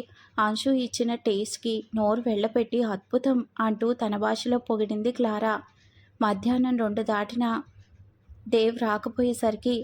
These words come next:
వేద్కి తినిపించేసింది. తాను దేవ్ కోసం వెయిట్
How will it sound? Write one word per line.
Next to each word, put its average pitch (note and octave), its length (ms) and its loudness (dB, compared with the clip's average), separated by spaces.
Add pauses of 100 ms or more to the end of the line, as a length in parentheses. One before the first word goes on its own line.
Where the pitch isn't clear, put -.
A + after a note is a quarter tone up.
(140)
వేద్కి A3 360 2
తినిపించేసింది. A3+ 960 -2 (440)
తాను A3 320 2
దేవ్ A3+ 280 2
కోసం B3 360 -2
వెయిట్ G#3 300 -2